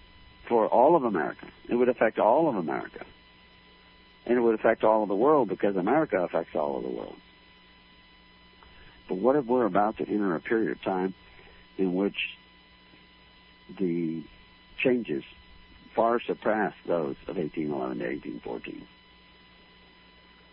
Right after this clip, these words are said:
What are we entering in a period of time that is like the days of Noah?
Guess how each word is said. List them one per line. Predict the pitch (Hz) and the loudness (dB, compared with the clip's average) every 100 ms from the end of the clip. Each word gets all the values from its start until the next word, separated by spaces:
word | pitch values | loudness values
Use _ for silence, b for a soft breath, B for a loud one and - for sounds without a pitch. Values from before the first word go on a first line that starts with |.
| - | -12
What | - 117 | -2 0
are | 123 | 2
we | 113 107 95 104 | 2 0 0 -2
entering | 117 104 101 95 | -2 0 0 -2
in | 90 92 | -4 -4
a | 85 | -6
period | - 104 87 82 | -2 -2 -2 -4
of | |
time | - 90 85 80 78 | -4 -2 -2 -2 -2
that | 78 71 - - - _ - - _ - | -2 -4 -6 -16 -20 _ -20 -20 _ -10
is | 90 - 85 | -8 -6 -6
like | 85 - | -6 -6
the | 73 | -6
days | 76 69 | -6 -6
of | - | -8
Noah? | 64 69 - | -6 -6 -8